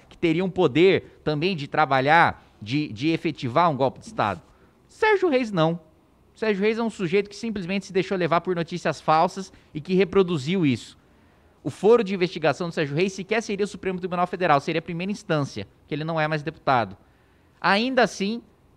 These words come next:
teve uma operação da Polícia Federal contra ele. O que os bolsonaristas não dizem é que essa operação foi a pedido da Procuradoria-Geral da República. Não foi a pedido do Supremo. Foi da Procuradoria-Geral da República do senhor Augusto Aras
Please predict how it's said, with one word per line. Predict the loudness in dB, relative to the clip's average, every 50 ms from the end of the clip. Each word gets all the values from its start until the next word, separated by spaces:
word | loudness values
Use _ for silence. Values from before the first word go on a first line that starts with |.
| _ 4
teve | 4 4 4 4 0
uma | -2 -2
operação | -2 0 0 0 0 -2 -2 -2 -2 -2 -2 -4 -4 -4
da | -2 -2
Polícia | -2 -2 -4 -6 -6 -8 -10
Federal | -10 -6 -4 -2 0 0 0
contra | -2 -4 -8 -4 -2 -2 0
ele. | 0 0 -2 -4 -6
O | -8
que | -8 -8 -8
os | -4
bolsonaristas | -2 0 0 0 0 0 2 2 0 0 -2 -4 -2 -2
não | -2 -2 -2
dizem | -2 -2 -2 -2 -2 -4 -6 -6 -8 _ _ _ _ _ _ _ _ -6
é | -6 -4
que | 0 2 4
essa | 4 4 2 0
operação | 0 0 2 2 2 2 2 0 0
foi | 2 2 2
a | 2
pedido | 2 -2 -4 -2 -4 -2 0
da | -2 -2
Procuradoria-Geral | 0 -2 -2 0 0 0 0 0 -2 -2 0 0 0 2 2 2
da | 2 0
República. | 0 -2 -2 -2 -2 -2 -2 -4 -4 -4 -6 -8 _ _ _ _ _ -4 -4 -2 -2 -2 -2
Não | 0 2 2 2
foi | 4 6 6 6 6
a | 4
pedido | 2 -2 -4 -4 -4 -4 -4
do | -6 -6
Supremo. | -6 -6 -4 -2 0 2 2 2 0 -2 -6 -10 _ _ _ _ _ _ _ _ _ _ _ _
Foi | -2 4 6 6 6 6
da | 4 2
Procuradoria-Geral | 2 0 0 2 2 2 2 2 0 0 2 2 2 2 2 2 2 2
da | 2 0
República | -2 -2 -2 -2 -2 -2 0 -2 -2
do | -4 -4
senhor | -6 -4 -2 0 0
Augusto | 0 0 -2 -4 -8 -6 -2 2
Aras | 4 4 6 4 4 2 -2 -8 -12